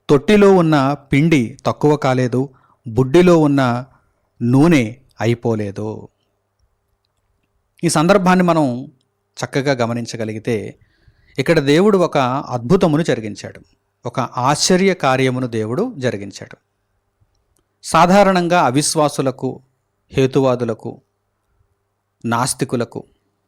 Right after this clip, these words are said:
దేవుడు లేడు అంటున్నటువంటి వారికి ఇటువంటి విషయాల మీద ఎటువంటి అవగాహన ఉండదు. లోకములో అన్నిటినీ తమ కల్లారా చూస్తూ ఉంటారు, అన్నిటినీ అనుభవిస్తూ ఉంటారు.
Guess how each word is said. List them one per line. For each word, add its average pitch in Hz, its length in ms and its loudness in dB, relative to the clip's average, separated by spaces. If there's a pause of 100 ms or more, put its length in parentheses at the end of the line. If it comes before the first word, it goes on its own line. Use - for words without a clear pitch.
(260)
దేవుడు 117 300 -4
లేడు 120 300 0
అంటున్నటువంటి 113 520 -8
వారికి - 380 -10 (1400)
ఇటువంటి 185 400 4
విషయాల 196 400 4
మీద 160 260 2
ఎటువంటి 151 720 0
అవగాహన 143 520 2
ఉండదు. 139 380 -4 (1160)
లోకములో 202 540 4
అన్నిటినీ 185 800 0 (140)
తమ 147 120 0
కల్లారా 147 460 0 (120)
చూస్తూ 139 260 -4
ఉంటారు, 131 600 -6
అన్నిటినీ 156 480 -4
అనుభవిస్తూ 139 600 -2
ఉంటారు. 127 460 -6